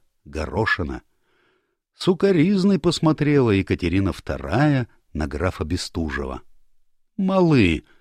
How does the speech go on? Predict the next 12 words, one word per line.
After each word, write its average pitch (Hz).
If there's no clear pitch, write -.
малы 190
острова", 80
согласилась 85
они. 82
"Да -
каплей 135
озера 110
полнятся, 90
государство 78
по 95
камушку 110
строится". -